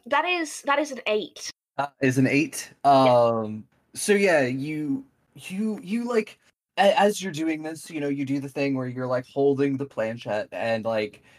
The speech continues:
Speaker 2: you ask, "Is anyone here?" And it sort of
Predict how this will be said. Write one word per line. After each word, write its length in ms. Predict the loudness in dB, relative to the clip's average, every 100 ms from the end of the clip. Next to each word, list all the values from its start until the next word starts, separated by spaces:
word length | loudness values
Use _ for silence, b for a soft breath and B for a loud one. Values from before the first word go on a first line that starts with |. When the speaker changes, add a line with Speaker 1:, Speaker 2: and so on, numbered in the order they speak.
| b
Speaker 2:
you 140 | 0
ask, 420 | 2 0 -2 -14 -20 -20 -2
"Is 180 | 0 0
anyone 380 | -2 0 0
here?" 720 | 0 -2 2 4 2 0 -2 -4
And 400 | -4 -4 -4 -10 -16 _ -8
it 220 | -8 -6
sort 160 | -2
of 240 | -2 -2